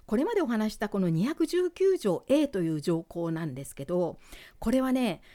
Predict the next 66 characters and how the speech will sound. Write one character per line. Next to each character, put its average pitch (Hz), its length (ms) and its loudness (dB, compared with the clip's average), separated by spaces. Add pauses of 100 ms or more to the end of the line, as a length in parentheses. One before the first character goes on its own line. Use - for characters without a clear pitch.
(100)
そ - 180 0
の、 185 160 2
ま 220 160 0
さ 392 100 0
に 214 160 2
五 190 140 6
年 349 280 4
前 359 180 0
に 190 140 2
そ 202 120 -4
の 170 100 0
第 247 280 0
一 214 60 0
審 214 280 -2
判 226 220 0
決 175 220 -8
が 151 120 -6
出 175 240 2
て、 180 340 -2
そ - 160 -2
れ 320 100 2
で 359 140 2
も 339 100 4
う - 20 -2
社 254 160 -4
会 254 160 4
的 247 180 0
に 233 140 4
す - 80 -8
ご 233 80 0
く - 80 -6
大 185 160 4
き 190 100 -6
な 156 120 -4
騒 185 280 0
ぎ 156 100 -6
に 151 140 -6
な 185 120 -2
っ - 100 -8
た 160 100 -6
ん 143 80 -8
で 143 100 -10
す - 140 -14
が、 175 240 0 (880)
こ 311 140 2
れ 403 100 0
が 415 200 0
起 233 120 0
こ 415 140 8
る 392 100 6
ま 208 160 0
で 147 140 -6
ね、 160 300 -6
こ 247 100 0
の 214 80 0
ヘ 202 120 -4 (140)
ー - 20 4
ネ 285 100 4
ル 208 80 2
さ 175 180 -2
ん 175 80 -2
が 170 100 -4
こ 277 140 -2
う 277 80 2
い 277 220 2
う、 262 40 -10